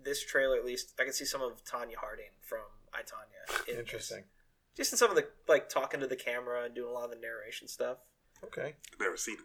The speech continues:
Speaker 2: Well,
Speaker 1: You should see
Speaker 2: everyone,
Speaker 1: it
Speaker 2: if you
Speaker 1: on
Speaker 2: wanna
Speaker 1: there.
Speaker 2: come play along with us this year, make sure you come to one of our stores, talk to one of the hosts.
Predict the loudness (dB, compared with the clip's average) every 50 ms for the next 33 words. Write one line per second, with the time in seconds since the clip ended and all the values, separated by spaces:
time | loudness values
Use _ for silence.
0 | 2 6 8 10 10 10 10 10 8 10 12 12 12 12 12 12 10 8 6 6
1 | 6 6 10 10 10 10 10 8 6 4 6 8 8 10 10 10 10 8 6 6
2 | 6 6 6 4 4 4 2 2 4 4 4 4 4 4 4 4 2 4 2 2
3 | 2 2 2 2 0 -2 -4 -6 -6 -6 -4 0 0 0 2 2 2 2 4 4
4 | 6 6 4 6 6 6 6 6 6 4 4 4 4 4 4 2 4 6 6 8
5 | 8 10 8 8 8 4 -4 -8 -10